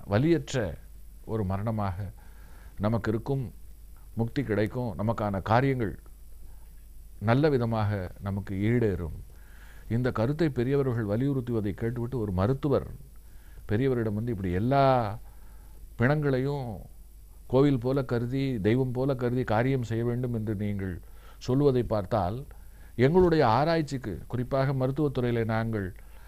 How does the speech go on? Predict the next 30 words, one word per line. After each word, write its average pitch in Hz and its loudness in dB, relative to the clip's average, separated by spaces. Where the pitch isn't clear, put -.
அனாட்டமி 151 2
சயின்ஸ் 127 -2
என்று 120 -2
சொல்லக்கூடிய 110 -2
பாகத்திற்கு 101 0
உடம்பை 120 4
அறுத்து 120 2
கூறு 131 4
போட்டுத்தான் 113 -2
நாங்கள் 107 -4
காரியங்கள் 107 0
செய்வோம். 92 -4
எங்களுக்கு 110 0
இல்லாமல் 127 4
போய்விடுமே, 107 0
நாங்கள் 101 0
என்ன 101 0
செய்வது?" 101 -2
என்று 101 0
கேட்கும் 113 -2
பொழுது, 104 -2
அந்த 107 2
மருத்துவர்களுக்கு 135 4
பெரியவர் 147 8
அவர்கள் 113 2
ரொம்ப 117 0
அழகா 113 4
ஒரு 110 2
பதில் 95 0
சொல்லுகிறார். 85 -4